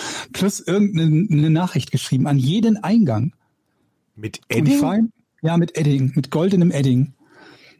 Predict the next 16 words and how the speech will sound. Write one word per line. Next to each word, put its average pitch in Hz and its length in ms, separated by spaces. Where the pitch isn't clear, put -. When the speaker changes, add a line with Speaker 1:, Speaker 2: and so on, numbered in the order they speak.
Speaker 1:
Und 151 140
ich 151 100
frag 202 200
mich 196 160
halt 185 160
gerade, 196 480
wie 170 120
viel 254 220
das 220 220
wohl 147 140
kostet, - 720
das 170 180
alles 196 360
sauber 156 280
zu - 160
bekommen. 123 540